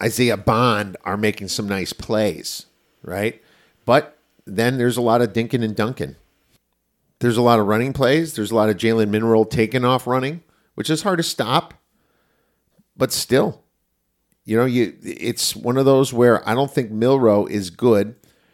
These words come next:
throwing in the middle of the field. So basically, as long as Georgia plays a two-high shell, safety's deep, maybe a little bit of press coverage, n-, nothing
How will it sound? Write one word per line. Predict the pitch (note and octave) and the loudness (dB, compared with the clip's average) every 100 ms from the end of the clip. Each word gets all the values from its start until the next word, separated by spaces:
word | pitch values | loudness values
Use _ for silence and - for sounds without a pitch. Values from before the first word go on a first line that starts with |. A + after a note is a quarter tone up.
| _ - | _ -20
throwing | - A#2+ B2+ A2 A2 A2+ | -4 2 4 2 -2 -6
in | A2+ A#2 | -4 -2
the | |
middle | G#2 F2+ | -2 -2
of | G#2+ B2 | 2 2
the | B2 | 2
field. | G#3 - - _ _ _ _ _ _ _ _ _ _ _ _ | -2 -2 -10 _ _ _ _ _ _ _ _ _ _ _ _
So | - C#3+ | 4 4
basically, | A#2+ C#3+ C#3+ F#3 B2+ C3+ D3 _ _ _ _ _ _ | 6 2 2 -2 0 -2 -4 _ _ _ _ _ _
as | F2+ A2+ | -8 -2
long | A2+ | 0
as | G#2 | 2
Georgia | A2 G#2+ G#2+ | 4 4 2
plays | - G#2+ G2+ | 0 0 0
a | F#2+ | -4
two-high | - A2 A2 G2+ | -2 2 2 0
shell, | - G#2 A#2+ F#3 _ _ _ _ _ _ _ _ _ _ _ _ | 0 0 0 -2 _ _ _ _ _ _ _ _ _ _ _ _
safety's | - C3 A2+ A#2+ G2 | 0 0 2 -2 0
deep, | A#2+ C#3+ - _ _ _ _ _ _ _ _ _ | 2 2 0 _ _ _ _ _ _ _ _ _
maybe | - A2+ A#2+ | -4 0 2
a | |
little | A#2+ A2+ | 2 4
bit | A#2 | 4
of | G2 | 2
press | - A#2 A#2 | 0 0 0
coverage, | - A2 A2 C3 B2+ - - | 0 2 4 2 0 -10 -12
n-, | F#2+ - | -14 -14
nothing | G2 G#2+ A#2+ A#2 A2 | -4 -4 -2 -2 -4